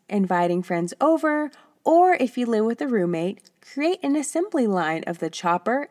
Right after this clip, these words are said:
the seasoner, and the cleaner. Playing your favorite tunes, podcast, iHeartRadio, YouTube, or Netflix. Include your spouse or child or children. Cooking in front of a child is an exciting and fun experience.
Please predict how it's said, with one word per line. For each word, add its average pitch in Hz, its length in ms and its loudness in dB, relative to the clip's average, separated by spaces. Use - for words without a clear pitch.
the 269 120 0
seasoner, 175 640 -2
and 170 200 -2
the 196 80 -2
cleaner. 240 480 -4
Playing 214 360 2
your 202 100 2
favorite 202 380 -2
tunes, 320 640 2
podcast, 247 880 0
iHeartRadio, 202 840 -2
YouTube, 185 380 -10
or 247 160 -2
Netflix. 247 720 -6
Include 294 440 0
your 220 100 2
spouse 330 600 0
or 196 360 2
child 180 460 -2
or 311 80 -2
children. 202 540 -2
Cooking 381 320 0
in 285 60 2
front 226 200 4
of 208 100 2
a 190 60 0
child 226 540 -2
is 202 160 -6
an 190 60 -2
exciting 254 640 0
and 196 120 -2
fun 226 260 0
experience. 180 760 -6